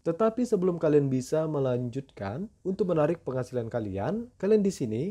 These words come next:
harus mengisi pertanyaan keamanan terlebih dahulu, kemudian beserta jawabannya. Kemudian di bagian payments ini, kalian diharuskan untuk mengatur terlebih dahulu metode pembayaran yang akan kalian gunakan. Caranya,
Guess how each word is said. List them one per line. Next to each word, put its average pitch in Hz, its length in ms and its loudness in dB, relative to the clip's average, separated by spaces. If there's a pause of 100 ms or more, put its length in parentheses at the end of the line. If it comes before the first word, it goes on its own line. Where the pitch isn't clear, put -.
(140)
harus 185 320 -4
mengisi 147 720 -2
pertanyaan 147 560 0
keamanan 131 560 -2
terlebih 117 400 -4
dahulu, 110 560 -4
kemudian 202 480 4
beserta 147 480 0
jawabannya. 107 720 -4 (320)
Kemudian 220 400 2
di 214 80 2
bagian 165 400 4
payments 139 480 2
ini, 127 400 -2 (160)
kalian 214 320 4
diharuskan 175 480 0
untuk 165 320 -2
mengatur 139 640 -2
terlebih 127 320 -2
dahulu 123 640 -2
metode 139 480 -2
pembayaran 120 720 -2
yang 123 160 -4
akan 110 400 -8
kalian 98 320 -10
gunakan. 104 480 -8 (640)
Caranya, 123 560 2